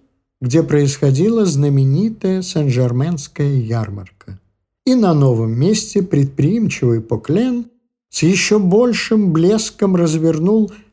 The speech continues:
все приманки своей лавки. В прежнем доме хозяйничала и рожала детей Мария Крессе, в новом её сменила Екатерина Флёрет. Что можно сказать об этой женщине?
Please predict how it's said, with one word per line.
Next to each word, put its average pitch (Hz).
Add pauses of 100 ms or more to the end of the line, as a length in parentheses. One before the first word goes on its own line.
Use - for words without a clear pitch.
все 220
приманки 170
своей 139
лавки. 117 (680)
В -
прежнем 214
доме 202
хозяйничала 180
и 175
рожала 165
детей 160
Мария 165
Крессе, 180 (840)
в 160
новом 220 (200)
её 147
сменила 160
Екатерина 160
Флёрет. 139 (1160)
Что -
можно 202
сказать 135
об 127
этой 123
женщине? 117